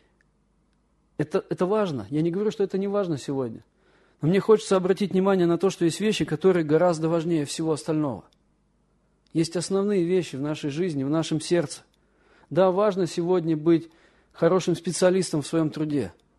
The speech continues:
Но есть вещи, которые гораздо важнее, и об этом мы будем говорить немножко дальше.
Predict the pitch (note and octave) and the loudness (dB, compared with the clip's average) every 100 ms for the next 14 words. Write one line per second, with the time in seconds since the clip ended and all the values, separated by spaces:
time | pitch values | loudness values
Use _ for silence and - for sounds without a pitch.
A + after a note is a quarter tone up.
0 | _ _ - D3+ E3 E3 G3+ F#3 D3 D#3 | _ _ -2 2 2 2 0 0 0 0
1 | D3 F3 D#3+ C#3+ - B2+ D#3+ E3 D3 D#3 | 2 2 2 0 -2 0 2 2 0 0
2 | D#3 D3+ F3+ D3+ A2+ - D3 D#3 F#3 F3 | 0 0 2 2 0 0 0 4 2 2
3 | C3+ C#3 D3+ D3 C3+ D3 D#3+ D3+ C#3 C#3+ | -4 -2 -2 0 0 0 -2 -2 -4 -4
4 | - D3 D#3 B2 - | -2 0 2 0 -6